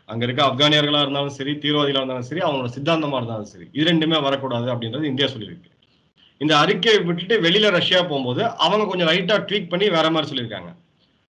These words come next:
அடுத்த meeting பத்தி அவங்க commit பண்ணல. இந்த மாதிரி டயலாக்லாம் வந்து போகணும், இதை வந்து எல்லா நாடுகளும் பங்கேற்கணும், இந்த நாடுகள்லாம் வந்து பங்கேற்கணும், ஆஹ், இதுல வந்து மிச்ச நாடுகளும் சேரணும்,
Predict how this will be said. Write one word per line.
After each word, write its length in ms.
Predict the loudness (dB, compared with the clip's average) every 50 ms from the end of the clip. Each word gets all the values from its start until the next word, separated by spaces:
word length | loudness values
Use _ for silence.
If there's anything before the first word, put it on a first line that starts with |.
| _ _ -2
அடுத்த 300 | 0 0 0 2 0 0
meeting 420 | 2 2 2 2 2 2 0 0
பத்தி 160 | 0 -2 0 2
அவங்க 300 | 2 2 0 0 0 0
commit 220 | -2 -2 -2 -4
பண்ணல. 280 | -6 -6 -6 -6 -4 -4 -4 -4 -4 -6 -12 _ _ _ _ _ _ -4
இந்த 380 | -2 0 2 4 4 4 4 4
மாதிரி 240 | 2 2 2 2 2 2
டயலாக்லாம் 520 | 2 2 2 2 2 0 0 -2 0 0
வந்து 160 | 0 -2 -4
போகணும், 560 | -4 -4 -4 -4 -2 -2 -2 -2 -2 -4 -6 -8 -10 -18 _ _ -12
இதை 180 | -6 -4 -2
வந்து 260 | -2 -2 -2 -2 -2 -2 -2 0 0
எல்லா 180 | 0 0 2
நாடுகளும் 420 | 2 0 -2 -2 -2 -2 -4 -2 -2
பங்கேற்கணும், 480 | -2 0 0 -2 -2 -2 -4 -4 -4
இந்த 120 | -4 -4 -2
நாடுகள்லாம் 420 | -2 -2 -2 -2 -4 -4 -4 -4
வந்து 120 | -6 -6
பங்கேற்கணும், 640 | -6 -6 -4 -2 -2 -2 -2 -4 -6 -6 -6 -8 -8 -10 -16 _ _ _ _ _ _ _ -4
ஆஹ், 360 | -2 0 2 2 2 2 0 0
இதுல 400 | 0 0 2 2 2 2 2 2
வந்து 280 | 2 0 -2 -2 -2 -2 0 0 0 0 0 0 -2 -2 -2 -4 -4 -4 -6 -6 -8 -10 -8 -4
மிச்ச 260 | -2 -2 0 0 2
நாடுகளும் 420 | 2 4 2 2 2 0 -2 -2
சேரணும், 420 | 0 0 2 2 2 -2 -4 -6